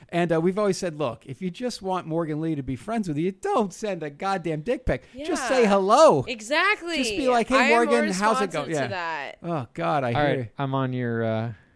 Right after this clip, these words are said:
Speaker 2: Yeah,
Speaker 3: where's
Speaker 2: it's
Speaker 3: your before and after picture?
Speaker 2: Wait, go up. Left.
Speaker 1: Oh, that's
Speaker 3: Right here?
Speaker 1: Oh, wow.
Speaker 2: Yeah.
Speaker 3: All right, hold on. I gotta pull it up on the screen here.
Speaker 1: Wow, fucking look at that ham to fucking quad separation.
Speaker 2: Yeah, it's a lot better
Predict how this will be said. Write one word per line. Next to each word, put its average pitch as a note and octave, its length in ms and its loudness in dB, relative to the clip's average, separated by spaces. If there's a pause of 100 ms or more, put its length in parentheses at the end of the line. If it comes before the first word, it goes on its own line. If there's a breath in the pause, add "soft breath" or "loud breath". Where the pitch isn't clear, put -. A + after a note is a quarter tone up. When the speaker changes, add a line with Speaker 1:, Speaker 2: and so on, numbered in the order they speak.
(180 soft breath)
Speaker 2:
Yeah, D#3+ 300 -6
Speaker 3:
where's D3 160 6
Speaker 2:
it's B2+ 80 -2
Speaker 3:
your C#3+ 80 -2
before B2 380 0
and A#2+ 80 -2
after A#2 320 -4
picture? A2 340 -12
Speaker 2:
Wait, - 380 -12
go E3+ 140 -10
up. E3+ 240 -12 (720)
Left. - 480 -14 (1200)
Speaker 1:
Oh, F3+ 260 4
that's D3 240 -6
Speaker 3:
Right B2 180 4
here? E3 180 6
Speaker 1:
Oh, F3 240 -4
wow. C#3+ 100 -4
Speaker 2:
Yeah. D#3+ 240 -4 (1200)
Speaker 3:
All A2+ 80 -2
right, G2 60 -4
hold A2 180 -6
on. A2 80 -6
I G#2+ 80 -4
gotta G#2 140 -6
pull A2+ 200 -8
it G#2+ 60 -6
up G#2 140 -10
on G#2 80 -10
the G2 60 -16
screen - 320 -20
here. A2 40 -20 (180)
Speaker 1:
Wow, E3 420 -6
fucking B3 360 -10
look A3 120 -12
at - 60 -16
that E3+ 160 -6
ham D3+ 360 -4
to D3+ 100 -10
fucking C3+ 320 -10
quad C#3+ 300 -6
separation. C3 560 -10 (180)
Speaker 2:
Yeah, G#3 340 -14
it's F#3+ 140 -20
a G3 60 -18
lot G3 200 -16
better G3+ 200 -14